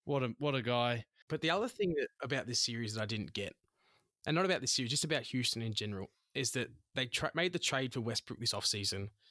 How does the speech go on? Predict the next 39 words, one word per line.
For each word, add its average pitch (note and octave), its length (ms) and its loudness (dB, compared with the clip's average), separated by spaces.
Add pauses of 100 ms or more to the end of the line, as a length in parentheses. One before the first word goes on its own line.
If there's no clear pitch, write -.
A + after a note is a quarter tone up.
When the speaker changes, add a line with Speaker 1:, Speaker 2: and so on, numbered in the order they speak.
(260)
Speaker 2:
Things G3 220 2
were F3 60 0
going C#3+ 200 2
all C3 140 2
right, A2+ 260 0
and A#2 80 -6
they A#2 60 -2
were A2+ 60 0
like, A2 240 -2
"You A#2 80 -4
know A#2+ 120 2
what? A#2 220 0
We're A2+ 80 -4
getting D3 260 2
rid D3+ 120 2
of D3 80 -6
Capela. A#2 560 0
We're B2 160 0
going A#2+ 480 0 (260)
ultra C3 320 0
small." G#2+ 460 0 (640)
And C3+ 100 2
the C3+ 60 2
reason F3 260 2
they E3 100 2
did B2+ 220 0
that A#2+ 220 0
was A2+ 180 -2
because A2 560 0 (100)
with B2+ 160 -4
five C3 400 0
shooters D#3 300 2
on D#3 80 2
the D#3 60 0
floor, C#3+ 480 2 (840)
it's C3 140 -2
not C#3+ 160 0
for D3+ 80 -2
Harden, B2+ 460 0